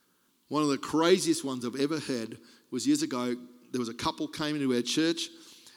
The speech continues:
and the Lord says, "I want you to give them this word." So I called out the couple, they were down towards the back, and said,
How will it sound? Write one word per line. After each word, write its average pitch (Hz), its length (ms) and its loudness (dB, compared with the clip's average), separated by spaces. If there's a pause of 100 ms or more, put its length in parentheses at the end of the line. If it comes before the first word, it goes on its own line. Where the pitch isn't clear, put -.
(240)
and 147 260 0
the 139 60 4
Lord 151 200 4
says, 139 300 0 (340)
"I 131 60 -6
want 139 180 -4
you 147 60 0
to 139 60 -2
give 131 160 0
them 131 160 0
this 127 220 2
word." 127 440 -2 (880)
So - 180 -4
I 127 120 -2 (200)
called 180 280 2
out 165 140 -2
the 143 60 -4
couple, 160 300 -2
they 143 80 2
were 127 60 0
down 147 180 0
towards 151 160 -2
the 151 60 0
back, 151 60 -2
and 147 80 -6
said, 151 280 -2